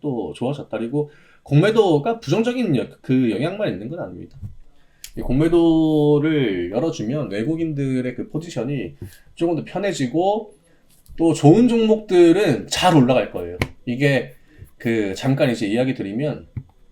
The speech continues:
공매도가 안 되기 때문에 외국인들이 계속 선물 가지고 놀았던 거거든요. 우리나라 시장에서 일 년 동안.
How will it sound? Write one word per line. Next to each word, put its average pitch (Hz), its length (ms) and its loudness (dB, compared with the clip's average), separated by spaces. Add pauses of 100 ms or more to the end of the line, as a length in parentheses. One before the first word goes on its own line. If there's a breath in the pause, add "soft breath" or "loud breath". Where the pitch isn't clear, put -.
(140)
공매도가 185 540 2
안 117 100 0
되기 170 240 0
때문에 147 320 0
외국인들이 123 560 -2
계속 139 420 -4
선물 214 300 -4
가지고 165 280 0
놀았던 123 340 -6
거거든요. 101 360 -6
우리나라 120 300 -4
시장에서 135 380 -8
일 131 80 -2
년 180 160 -4
동안. 107 260 -10